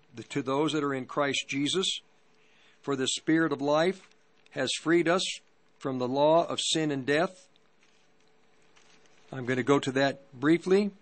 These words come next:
or, or I'm gonna go to that and quote it to you. "No condemnation to them that are in Christ Jesus, who walk not after the flesh, but after the Spirit. The law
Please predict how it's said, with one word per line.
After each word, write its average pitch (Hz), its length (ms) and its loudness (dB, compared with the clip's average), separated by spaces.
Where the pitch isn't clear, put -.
or, 123 260 -4
or 120 300 -4
I'm 117 120 -8
gonna 123 120 -6
go 151 340 2
to 143 200 -8
that 143 340 0
and 123 260 -4
quote 165 220 0
it 143 140 -6
to 175 120 -2
you. 190 320 -2
"No 190 200 2
condemnation 190 720 2
to 147 100 -6
them 156 220 0
that 151 100 0
are 143 100 0
in 135 80 -4
Christ 147 360 -4
Jesus, 113 440 -4
who 143 120 -6
walk 143 360 0
not 143 220 0
after 170 200 0
the 156 120 -2
flesh, 151 520 -2
but 131 120 -4
after 147 220 0
the 127 120 -8
Spirit. 139 420 -4
The 127 100 -2
law 160 420 4